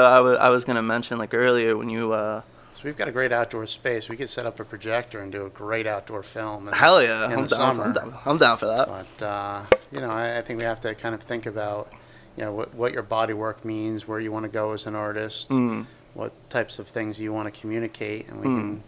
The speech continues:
Speaker 2: we can find the story, and we can curate a show and do something really interesting.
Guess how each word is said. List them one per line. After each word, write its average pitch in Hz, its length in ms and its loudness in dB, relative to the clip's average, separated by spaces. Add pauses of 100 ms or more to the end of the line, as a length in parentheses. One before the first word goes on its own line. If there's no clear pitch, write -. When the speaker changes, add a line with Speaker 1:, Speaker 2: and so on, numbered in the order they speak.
(100)
Speaker 2:
we 110 60 -10
can 104 100 -10
find 107 280 -8
the 104 40 -12
story, 110 480 -6
and 104 80 -8
we 104 80 -10
can 104 240 -12 (380)
curate 107 360 -8
a 104 40 -10
show 107 320 -8
and 104 100 -8
do 104 100 -10
something 104 280 -10
really 104 240 -8
interesting. 110 420 -14